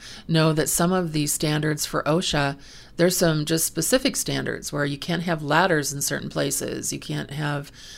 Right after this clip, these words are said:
electrical protective equipment in certain places. Um, you can't have portable electrical equipment in certain places. So, you know, it's a lot of things in home-based workplaces,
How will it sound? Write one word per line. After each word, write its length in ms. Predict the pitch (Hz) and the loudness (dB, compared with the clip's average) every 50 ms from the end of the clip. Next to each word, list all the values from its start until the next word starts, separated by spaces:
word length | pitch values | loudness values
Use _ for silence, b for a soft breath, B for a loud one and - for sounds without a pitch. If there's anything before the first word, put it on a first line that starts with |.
| B B B | B B B
electrical 580 | - 160 160 165 170 170 - - - 165 160 160 | 0 4 4 4 4 4 0 0 4 4 4 4
protective 500 | - 175 165 - 185 170 165 - 165 151 | 2 -2 -2 0 0 0 0 0 -4 -4
equipment 420 | 156 - - 240 - - 175 165 | -4 -4 -2 -2 -2 0 0 -2
in 60 | 160 | -2
certain 280 | 160 - 165 151 151 156 | -2 -2 -2 -2 -4 -6
places. 720 | - - 156 147 147 - - 143 135 135 139 - - - B B B B B B B - | -4 -2 -2 0 0 0 -2 -2 -4 -4 -4 -6 -6 -8 B B B B B B B -2
Um, 440 | 147 151 147 143 139 139 135 139 - | 0 0 2 2 0 0 -2 -4 -4
you 140 | 151 151 147 | -4 -4 -4
can't 320 | - - 160 151 147 151 | -4 -4 -4 -4 -4 -4
have 480 | 147 165 156 151 147 147 143 - - - | -4 -2 -2 0 -2 -2 -4 -6 -14 -10
portable 420 | - - 214 208 202 165 156 147 | 0 2 2 2 4 2 2 0
electrical 460 | 147 147 147 143 - - - 147 143 139 | 2 0 0 -2 -2 -4 -4 -2 -4 -4
equipment 360 | 139 - 160 - - 147 147 | -4 -4 -6 -4 -4 -4 -6
in 80 | 143 | -4
certain 240 | - - 147 - - | -4 -4 -4 -6 -8
places. 580 | - - 147 143 - - - 101 101 - - B B B B B B B B B | -6 -6 -4 -4 -2 -4 -4 -4 -4 -6 -6 B B B B B B B B B
So, 680 | B - - 175 165 165 160 156 151 151 139 135 - - - - - - | B 0 4 6 8 8 8 6 6 4 2 -2 -6 -10 -18 -20 -18 -14
you 280 | - 67 - 175 175 | -12 -6 0 2 2
know, 120 | 160 151 151 | 2 2 2
it's 140 | 156 - - | 0 0 0
a 60 | 156 | 4
lot 200 | 165 165 165 180 | 4 6 6 4
of 100 | 185 175 | 2 0
things 280 | - 175 170 165 165 | 0 0 0 2 0
in 60 | 160 156 | -2 -2
home-based 520 | 143 170 165 160 160 160 156 156 - - | -2 -2 -2 0 0 0 0 0 -2 0
workplaces, 880 | 156 160 190 - - - 160 151 143 - - 147 143 143 143 143 - | 0 -2 -2 -2 -2 0 0 0 0 0 0 0 0 0 0 -2 -4